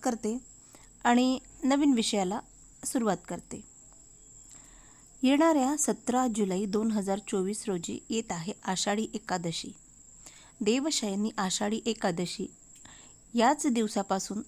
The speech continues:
सुरुवात होते आपल्या पवित्र अशा चातुर्मासाला. चातुर्मास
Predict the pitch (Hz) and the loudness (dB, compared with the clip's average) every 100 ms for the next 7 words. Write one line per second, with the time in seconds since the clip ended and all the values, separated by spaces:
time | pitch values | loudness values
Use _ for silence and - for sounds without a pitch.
0 | - - 190 202 - 185 - 185 180 - | -6 -2 0 0 -2 -6 -6 -4 -6 -4
1 | 180 208 - - - - - 226 247 269 | -6 -6 -12 -20 -20 -20 -2 0 0 0
2 | 285 220 240 240 190 160 226 233 190 - | 0 0 0 -2 -2 -2 -2 -2 -2 -4
3 | 160 175 - - - - - - - 202 | -6 -8 -12 -20 -20 -20 -20 -16 -2 0
4 | 185 233 226 226 185 - | 0 0 0 2 0 -4